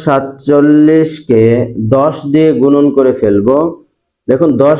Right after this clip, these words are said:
দিয়ে যদি আমরা একশো সাতচল্লিশকে গুণন করি, এই শূন্যটা আগে বসিয়ে নিলাম, আর একশো সাতচল্লিশ একে একশো সাতচল্লিশ, তার সাথে যদি আমরা পাঁচ যোগ করে দেই, তাহলে হবে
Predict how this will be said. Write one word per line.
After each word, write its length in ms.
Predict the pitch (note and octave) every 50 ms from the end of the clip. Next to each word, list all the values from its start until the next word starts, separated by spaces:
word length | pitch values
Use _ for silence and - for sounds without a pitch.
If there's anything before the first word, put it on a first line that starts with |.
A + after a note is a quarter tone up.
| D3+ D3
দিয়ে 160 | D#3+ E3+ E3+
যদি 240 | D#3+ E3 E3 D3+ D#3+ D#3+
আমরা 200 | D3 C#3+ D3 D3
একশো 220 | C#3 C#3+ C#3+ - C#3+
সাতচল্লিশকে 600 | - - C3+ C3 - D3 C#3+ D3 C#3+ - D3+ D3
গুণন 260 | C3 C#3+ C#3+ D3 C#3+ C#3
করি, 160 | - A#2 A#2 A#2
এই 120 | B2 C#3
শূন্যটা 460 | C3+ C3+ - D#3 D#3+ E3 E3 D#3+ C#3+ C3+
আগে 180 | C3+ C3 C3+ C#3
বসিয়ে 380 | C3+ B2+ B2+ B2+ - B2+ A#2+ A#2
নিলাম, 340 | A#2 A2+ A2+ A#2+ B2+ C#3 D#3 E3 E3 D#3+ - _ _ _ _ _ _ _ -
আর 140 | B2+ B2 B2
একশো 280 | - B2+ C3+ C3+ - D3+
সাতচল্লিশ 580 | C#3 - D3+ C#3+ - - - D#3 D3+ D#3+ D3+ - - -
একে 320 | D3+ D3+ - - D#3+ D#3+ D#3 D#3 D3+ -
একশো 320 | A#2 A#2+ A#2 A#2 - - B2
সাতচল্লিশ, 760 | B2 - C3 - - A#2 - - A#2 A2 A2 G#2 G2+ G2 F#2+ - - - _ _ _ _ _ _ _ _ _ -
তার 200 | C3+ C3+ C#3 C#3
সাথে 400 | C3+ - D#3+ D#3 D#3 - E3+ D3 B2 A#2+ C3+ - - - - _ _ _ -
যদি 220 | A#2 B2+ C3+ C#3 C#3
আমরা 200 | C#3 C#3 C3+ C3+ C3+ C3+ C3+
পাঁচ 280 | C#3 C3+ C3+ C#3 C3+ - - A#2 G#2+ G2+
যোগ 240 | G#2+ C3 C#3+ D3+ D3 D3 - -
করে 240 | - D#3+ D#3 D#3 C3+
দেই, 280 | G#2+ A#2 - A2 A2+ B2 C#3+ - - - - - _ _ _ _ _ _ _ _ _ _ -
তাহলে 280 | B2+ B2 B2 B2+ C3 B2
হবে 320 | B2 B2 A#2 A#2 C#3+ D3+